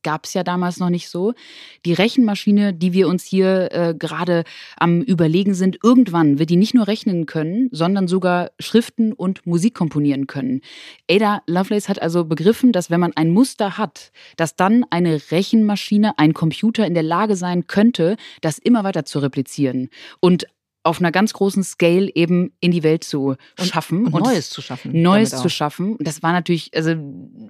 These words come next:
Speaker 1: im Prinzip auf den Punkt gebracht, künstliche Intelligenz. Und das fanden wir so inspirierend, diesen Weitblick zu haben. Du musst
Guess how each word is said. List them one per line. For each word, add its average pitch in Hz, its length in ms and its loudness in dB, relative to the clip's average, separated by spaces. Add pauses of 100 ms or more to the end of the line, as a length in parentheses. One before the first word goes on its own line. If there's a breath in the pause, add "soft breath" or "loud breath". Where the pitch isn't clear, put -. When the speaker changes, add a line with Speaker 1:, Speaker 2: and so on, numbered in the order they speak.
Speaker 1:
im 175 140 4
Prinzip 190 540 0
auf - 140 -2
den 170 160 0
Punkt 226 280 2
gebracht, 160 520 -6 (100)
künstliche 196 420 0
Intelligenz. 165 440 -4
Und 143 80 -2
das 143 100 -4
fanden 185 240 -2
wir 170 100 2
so 190 360 4 (380 loud breath)
inspirierend, 180 640 2
diesen 170 240 0
Weitblick 170 460 -4
zu 135 160 -6
haben. 139 300 -4 (280 loud breath)
Du 170 60 2
musst - 240 0